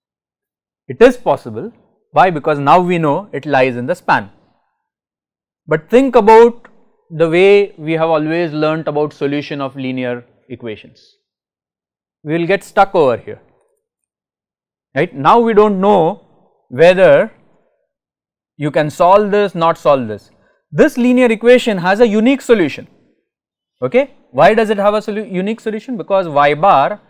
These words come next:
lies in the span of x one bar and x two bar, one, and x one bar and x two bar are linearly independent, two. Because both of these are satisfied, there is a unique solution,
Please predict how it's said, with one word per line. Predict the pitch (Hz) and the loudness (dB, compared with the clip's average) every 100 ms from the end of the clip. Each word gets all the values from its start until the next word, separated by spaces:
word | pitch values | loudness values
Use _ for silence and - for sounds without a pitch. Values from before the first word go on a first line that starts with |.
| _ _ | _ _
lies | 135 160 185 165 165 _ - | 0 2 2 0 -6 _ -4
in | 190 196 | -2 0
the | 185 | -2
span | 175 - 147 156 147 | -2 -2 0 0 0
of | 139 185 - _ _ - | -2 -2 -8 _ _ -8
x | 139 - | -8 -2
one | 151 165 156 | 0 0 2
bar | 151 147 | 2 2
and | 131 | -2
x | 120 | -8
two | - 147 | -8 -6
bar, | 117 107 147 _ _ _ | -4 -6 -8 _ _ _
one, | 131 127 233 - _ _ _ | -4 -2 -2 -12 _ _ _
and | 208 196 220 247 175 | -2 0 -2 -6 -8
x | - 190 | -8 -2
one | 190 185 | -2 2
bar | 151 165 | 4 4
and | 190 | 2
x | 147 - | -6 -8
two | 170 143 | -8 -2
bar | 131 139 - | 2 2 0
are | 131 151 226 - | 0 0 -2 -8
linearly | 135 165 190 160 139 120 147 247 _ _ | -6 -4 -2 -2 -2 -4 -6 -8 _ _
independent, | 175 170 131 123 107 98 - _ _ | -6 -4 -2 -4 -6 -14 -20 _ _
two. | 131 - _ _ _ _ _ | -10 -10 _ _ _ _ _
Because | 135 - 165 | -2 2 2
both | 139 139 220 320 | 0 4 6 6
of | 294 214 | 4 2
these | 190 196 | 0 0
are | 175 | 0
satisfied, | - 143 - - - 110 226 _ _ - | 2 -2 -2 -10 -12 -10 -10 _ _ -8
there | 131 | -4
is | 160 | -2
a | 302 | -2
unique | 320 302 254 | 0 0 -2
solution, | - 104 - | -6 -16 -20